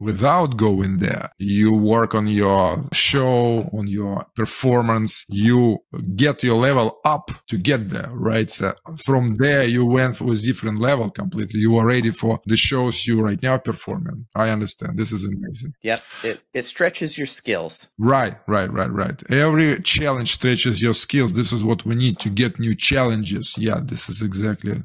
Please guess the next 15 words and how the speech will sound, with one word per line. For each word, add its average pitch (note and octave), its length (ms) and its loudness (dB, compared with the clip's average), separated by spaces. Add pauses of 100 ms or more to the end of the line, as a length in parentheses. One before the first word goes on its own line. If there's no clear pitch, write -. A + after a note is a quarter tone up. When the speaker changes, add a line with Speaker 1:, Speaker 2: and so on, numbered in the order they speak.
Speaker 1:
the G#2 140 -2
whole A2 220 -4
point. A#2 500 0 (160)
Today D3+ 300 2
you D4+ 120 2
consult F#3 540 2
companies D3 480 2
from C3+ 160 2
Fortune C3+ 440 0
five C3+ 300 0
hundred. - 480 -4
What F#3 400 2
are D3 420 2
typical C3 560 -2
clients, A#2 680 -2